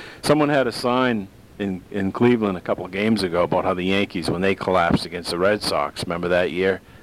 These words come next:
The Yan-, uh, Red Sox went on to win the World Series. I think they swept the Saint Louis Cardinals four to nothing.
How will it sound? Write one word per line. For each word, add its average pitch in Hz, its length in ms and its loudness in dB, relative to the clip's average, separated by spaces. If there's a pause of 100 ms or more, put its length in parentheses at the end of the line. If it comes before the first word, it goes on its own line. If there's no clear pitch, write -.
(140)
The 76 60 -2
Yan-, 85 260 -2
uh, 80 180 0
Red 85 200 2
Sox 87 260 -2
went 87 140 0
on 82 160 0
to 85 80 -4
win 107 140 4
the 104 60 4
World 98 280 2
Series. 101 360 4
I 92 60 -8
think 104 160 -8
they - 80 -8
swept - 380 -2
the 87 80 -12
Saint 90 240 -4
Louis 92 180 2
Cardinals 95 460 0
four 87 220 0
to 80 60 0
nothing. 85 380 -2